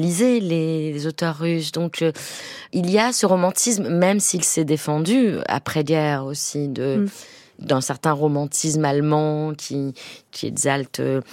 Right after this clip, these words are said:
Speaker 1: le, peut-être la, la, la, la, la nuit et, euh, et la mélancolie. Moi, ce que, ce que j'aime, c'est que ce texte ne nous demande pas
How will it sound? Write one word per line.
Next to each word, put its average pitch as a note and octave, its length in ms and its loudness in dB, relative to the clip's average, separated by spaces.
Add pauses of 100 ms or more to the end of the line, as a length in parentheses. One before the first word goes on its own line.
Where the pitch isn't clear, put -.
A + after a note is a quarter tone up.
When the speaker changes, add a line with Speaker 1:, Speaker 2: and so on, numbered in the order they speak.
(320)
Speaker 1:
le, A#2+ 280 0
peut-être - 440 -10
la, C3+ 220 2
la, C3 160 2
la, C3 160 2
la, B2+ 180 4
la C3 300 4
nuit D3+ 580 4
et, C3 340 4
euh, B2 300 2 (320)
et D3+ 80 6
la D#3 120 6
mélancolie. D#3 680 2 (500)
Moi, G#3+ 100 6
ce - 80 0
que, G3 260 2
ce - 200 -4
que E3+ 180 2
j'aime, G3 400 2 (200)
c'est - 220 -2
que D#3+ 120 -4
ce - 140 -2
texte - 540 -4
ne D#3+ 160 2
nous E3 140 2
demande D#3+ 340 2
pas F3+ 400 0